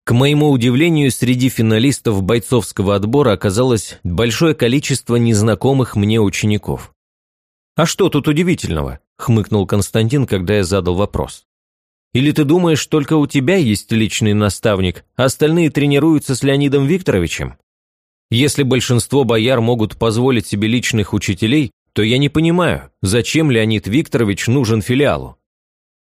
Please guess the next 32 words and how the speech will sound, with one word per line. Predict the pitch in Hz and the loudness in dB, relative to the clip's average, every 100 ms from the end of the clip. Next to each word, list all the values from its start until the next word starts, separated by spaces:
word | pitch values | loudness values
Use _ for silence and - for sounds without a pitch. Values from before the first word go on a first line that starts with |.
| _ - | _ -6
"Далеко | 87 110 120 143 135 | -2 0 0 0 0
не | 135 | 0
все | - 160 | -2 -2
бояре | 127 95 98 123 107 | 0 0 2 0 2
могут | 101 107 98 - | 0 0 -2 -2
позволить | 120 127 143 95 - | -2 0 0 0 -2
себе | 90 92 | -2 -2
личного | 90 - 87 87 | -2 -2 -2 0
наставника", | 110 - 98 67 64 - - _ _ _ _ - | 0 -2 -2 -4 -8 -12 -18 _ _ _ _ -2
понизив | 117 113 101 107 92 | 0 2 2 0 0
голос, | 107 120 110 | 0 0 -2
сказал | - 98 101 | -2 0 2
мальчишка. | 98 104 - 78 - - - _ _ | 0 -2 -4 -8 -8 -14 -18 _ _
"А | 98 | -2
если | 123 156 - 135 | 0 0 2 2
и | |
могут, | 135 170 131 - _ _ _ _ | 2 2 0 -4 _ _ _ _
то | 120 | 0
они | 135 139 | 2 2
вряд | 131 135 170 143 | 2 2 0 0
ли | |
будут | 135 143 139 120 | 0 0 0 0
иметь | 127 139 131 | 0 0 0
ранг | 123 120 117 | 0 0 0
витязь. | 123 113 73 65 - _ _ _ - | 0 -2 -4 -12 -14 _ _ _ -4
Такого | - 175 165 156 - _ - | -2 2 2 2 -2 _ -4
попробуй | 131 185 165 107 101 | 0 2 2 2 0
еще | 117 - 107 | 0 0 0
найди. | 120 127 85 - _ _ _ _ _ - | 0 0 -4 -6 _ _ _ _ _ -4
А | 101 | -2
еще | 113 - 185 | 0 2 2
он | 165 139 | 2 -2